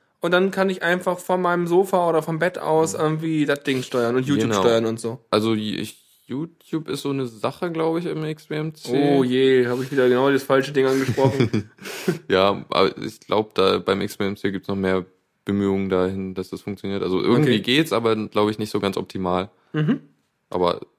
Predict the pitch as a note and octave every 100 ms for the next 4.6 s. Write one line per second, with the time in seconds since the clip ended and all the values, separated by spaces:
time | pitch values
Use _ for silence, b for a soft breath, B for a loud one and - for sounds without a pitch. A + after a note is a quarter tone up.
0 | - B2 D#3 A#2 - D3+ D#3 F3+ F3+ G#3
1 | A3 G3+ G3+ G3 G#3+ G3 G3 G3+ D#3 D#3+
2 | E3 F#3+ F3 F3+ G3+ A3 A#3 B3 G#3 F3+
3 | D#3+ E3+ E3 F#3 F#3+ E3+ D#3+ E3 D#3+ E3
4 | D3+ D#3 C3+ B2+ A#2+ F3